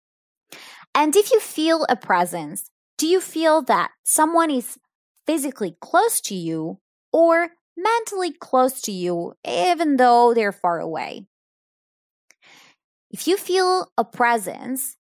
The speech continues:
it means that you feel like someone is in the room, someone is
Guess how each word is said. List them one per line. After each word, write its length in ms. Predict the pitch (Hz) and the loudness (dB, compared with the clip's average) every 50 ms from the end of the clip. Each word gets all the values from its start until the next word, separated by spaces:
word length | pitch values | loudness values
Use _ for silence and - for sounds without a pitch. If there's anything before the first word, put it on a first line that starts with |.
| - | -10
it 120 | 262 254 - | -8 -6 -4
means 280 | 262 262 269 262 247 | -2 -2 -2 -2 -4
that 120 | 254 233 226 | -4 -4 -6
you 120 | 208 202 | -6 -10
feel 260 | - - - 247 233 | -12 -8 -4 -2 -2
like 200 | 226 208 196 - | -2 -2 -4 -6
someone 580 | - - - 277 269 269 277 277 269 269 269 254 - | -8 -6 -4 -2 -2 0 0 0 0 0 -2 -4 -6
is 240 | 220 208 190 170 - - | -6 -6 -6 -6 -10 -12
in 240 | - 202 196 190 190 | -10 -8 -8 -8 -8
the 120 | 170 170 170 | -8 -10 -12
room, 360 | 156 - - 87 - - - | -12 -12 -14 -14 -14 -14 -8
someone 420 | - - 226 233 247 254 254 262 | -4 -4 -2 0 0 0 0 0
is 420 | - - 208 190 190 185 180 - | -4 -4 -4 -2 -2 -2 -4 -6